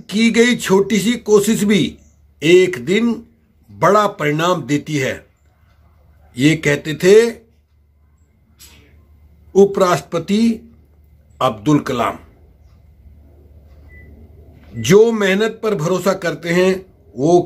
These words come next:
किस्मत की बात नहीं सोचते। साथियों, कुछ लोग किस्मत ही खराब है, मैं क्या कर सकता हूं, गलत बात।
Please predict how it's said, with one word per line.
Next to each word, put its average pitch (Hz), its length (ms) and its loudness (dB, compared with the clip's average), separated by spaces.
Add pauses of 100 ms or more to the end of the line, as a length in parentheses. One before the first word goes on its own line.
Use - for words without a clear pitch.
किस्मत 156 440 -6
की 156 100 0
बात 147 420 0
नहीं 135 220 -2
सोचते। 117 520 -8 (1080)
साथियों, 180 640 4 (460)
कुछ 165 180 -12
लोग 196 360 2 (360)
किस्मत 196 440 -2
ही 226 100 -2
खराब 151 440 0
है, 98 140 -8 (920)
मैं 151 240 0
क्या 165 160 2
कर 151 160 -6
सकता 123 340 -10
हूं, - 600 -14
गलत 139 300 0
बात। 90 300 -18